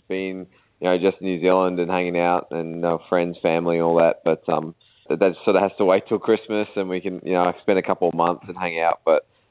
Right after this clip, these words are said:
it's, it's, that's probably the only thing that sucks about it. You know, you're so far away from family and friends, but, you know, I'm living the dream. I'm having a, having a, an amazing time over here, and I wouldn't have it any other way for sure.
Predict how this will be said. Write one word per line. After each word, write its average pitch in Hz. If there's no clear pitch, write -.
it's, -
it's, -
that's 101
probably 95
the 87
only 87
thing 90
that -
sucks 113
about 80
it. 80
You 90
know, 87
you're 95
so 101
far 95
away 90
from 82
family 85
and 82
friends, 92
but, 73
you 98
know, 82
I'm 87
living 87
the 85
dream. 85
I'm 82
having 85
a, 78
having 85
a, 80
an 78
amazing 82
time 85
over 82
here, 80
and 76
I 78
wouldn't 82
have 80
it 76
any 76
other 73
way 76
for 80
sure. 80